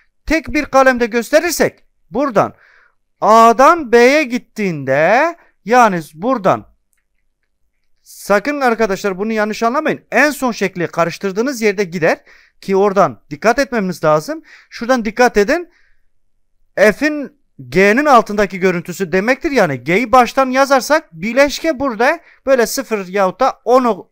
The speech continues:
o harfiyle gösteriyoruz. F x. Bunun anlamı siz kalkıp arkadaşlar F ile G'yi değişik görürseniz bu sefer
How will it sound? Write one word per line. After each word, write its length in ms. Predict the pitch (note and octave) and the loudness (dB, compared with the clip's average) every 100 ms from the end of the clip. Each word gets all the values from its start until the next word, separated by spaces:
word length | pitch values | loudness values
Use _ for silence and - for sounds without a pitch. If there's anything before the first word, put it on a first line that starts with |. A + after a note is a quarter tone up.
| _ | _
o 420 | A3 A#3 F3+ - _ | 4 4 4 0 _
harfiyle 460 | - F3 F3+ F3+ D#3+ | -2 -2 -2 -4 -2
gösteriyoruz. 720 | F3 B3 C#4+ C#4+ D4+ E4+ - _ _ _ _ | -2 0 0 0 -2 -4 -10 _ _ _ _
F 220 | A#3 D4+ - _ | 2 2 0 _
x. 320 | E3+ - - - _ _ | -12 -10 -14 -16 _ _
Bunun 300 | C#3 G#3 D4 | -6 -4 0
anlamı 600 | C#4 B3 G#3+ E3+ A#2+ F2+ _ _ _ _ _ _ _ - _ _ | 4 4 4 2 0 -8 _ _ _ _ _ _ _ -20 _ _
siz 260 | - B3+ - | -10 -8 -2
kalkıp 400 | B3 A#3+ D4 C4+ | 2 2 2 2
arkadaşlar 500 | B3+ C4 A#3 F3+ - | 4 2 0 -2 -4
F 240 | - C#4 B3+ | 2 2 2
ile 140 | A3 | -2
G'yi 380 | D#3+ F#3+ A#3+ C3 | -2 -2 -2 -2
değişik 360 | E3+ F#3+ C4+ C4+ | -2 -2 -6 -4
görürseniz 560 | D#4 E4+ D4 G#3 C3 - - - | -4 0 0 0 -2 -10 -20 -8
bu 160 | C4 | -4
sefer 380 | B3+ F#3 C3 G2 | 0 0 0 -2